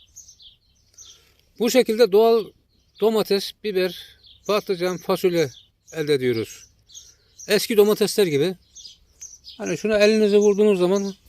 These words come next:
domates kokuyor. Koku, yani domatesleri topladığımızda o zaman domatesler domates kokuyor. Bu şekilde gübre, ilaç, hormon kullanmadan, hiçbir şey kullanmadan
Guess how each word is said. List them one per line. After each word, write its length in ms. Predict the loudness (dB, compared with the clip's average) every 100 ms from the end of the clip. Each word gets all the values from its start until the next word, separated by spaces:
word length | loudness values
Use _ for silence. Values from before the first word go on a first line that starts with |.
| -6
domates 360 | -2 0 0 -2
kokuyor. 480 | -2 2 0 0 -8 -20 -20 _ _ _ -20 -20 -20 -20 _ _ _
Koku, 260 | -2 -2 -2 _ -20 -20 -20 -6
yani 400 | -4 -4 -6 -4
domatesleri 480 | 0 0 0 0 0
topladığımızda 540 | 0 -2 -2 -2 0
o 60 | 0
zaman 280 | 0 -2 -6 -14 _ _ _ _ _ _ _ -20 -20 -6
domatesler 520 | 0 0 0 -2 0
domates 360 | 2 2 2 -4
kokuyor. 520 | -4 -2 -4 -6 -18 _ -20 -20 -20 -20 -20 -20 _ -20 -20 -20 -20 _ -20 -20 -20 _ _ _ _ _ -20 -20 -20 -20 -20 _
Bu 120 | -2
şekilde 420 | 2 2 2 -2 -4 -12 -20 -20 -20 -20 -20 -20 -20 -20 -20 _ -4
gübre, 320 | 0 2 2
ilaç, 360 | 2 2 0 -8 0
hormon 320 | 2 2 2
kullanmadan, 600 | 2 4 4 0 0 -6
hiçbir 200 | -12 -2
şey 140 | 0
kullanmadan 540 | 2 0 2 0 -2